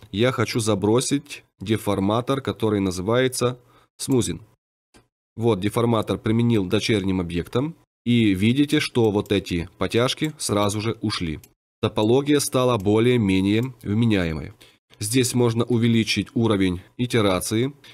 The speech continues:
но это приводит к потере формы изначальной. Десяточка здесь будет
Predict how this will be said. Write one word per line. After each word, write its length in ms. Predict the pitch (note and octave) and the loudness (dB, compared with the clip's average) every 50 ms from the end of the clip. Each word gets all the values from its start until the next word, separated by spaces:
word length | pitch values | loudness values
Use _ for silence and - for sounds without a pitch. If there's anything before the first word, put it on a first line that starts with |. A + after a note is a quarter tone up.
| - _ - | -18 _ -2
но 160 | A2 B2 C3 - | 0 0 0 2
это 300 | C3 B2 A2+ - - G#2 | 0 0 0 0 -2 -2
приводит 580 | - - A2+ A#2 A#2 A#2 A2+ F#2+ F#2+ F#2 - - | 0 0 2 2 4 4 2 2 2 -2 -2 -6
к 560 | - - - A#2 A2+ A2 G#2 G2+ F#2+ F2 F2+ - _ _ | -8 -2 0 2 2 2 2 2 0 -2 -6 -10 _ _
потере 560 | - A#2 G#2+ G2 - A#2+ A2+ G#2 G2 F2+ F2 - _ _ | -4 -4 -2 0 0 2 2 2 2 0 -2 -6 _ _
формы 500 | - - A2 G#2 G2+ G#2 G#2+ B2+ D3 D#3 - _ | -6 -2 0 0 2 2 0 -2 -2 -6 -10 _
изначальной. 680 | - B2+ C3 C#3+ C3+ C3 - C#3 C#3 C#3 C#3+ C#3 C#3+ D3+ _ _ _ _ _ | -6 -4 -4 -4 -2 -2 -2 0 0 0 -2 -2 -4 -8 _ _ _ _ _
Десяточка 680 | - A2 A2+ A2 - B2+ B2 A2+ A2 G2+ - - A2 G#2 | -4 -2 0 2 2 2 2 0 0 -2 -2 0 -2 -2
здесь 260 | F#2 F#2+ A2 G#2+ G2 | 0 0 -2 -2 -2
будет 540 | F2+ F#2+ A2 A2 G2 F#2 F#2 - - - | -2 0 0 0 0 0 -2 -6 -8 -14